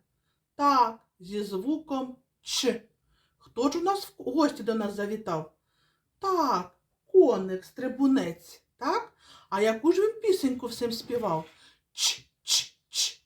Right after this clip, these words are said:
Як він усіх зустрічав? Ч, ч, ч. Розумнички.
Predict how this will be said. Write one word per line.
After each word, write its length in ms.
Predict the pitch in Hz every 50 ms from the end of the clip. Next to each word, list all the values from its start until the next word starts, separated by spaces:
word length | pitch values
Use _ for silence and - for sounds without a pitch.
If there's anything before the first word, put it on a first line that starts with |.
| _ _ _
Як 260 | - 320 311 277 -
він 100 | 240 226
усіх 260 | 233 233 - 262 240
зустрічав? 640 | 226 220 240 233 - 226 247 226 - - 196 170 165 - _ _ _ _ _ _
Ч, 360 | - - - - - - - _ _ _
ч, 360 | _ - - - - - - _ _ _
ч. 360 | _ - - - - - - _ _ _ _ _ _ _ _ _ _
Розумнички. 1300 | 214 226 247 254 247 254 247 214 254 269 285 294 269 240 220 185 180 175 170 - - - - - 165 170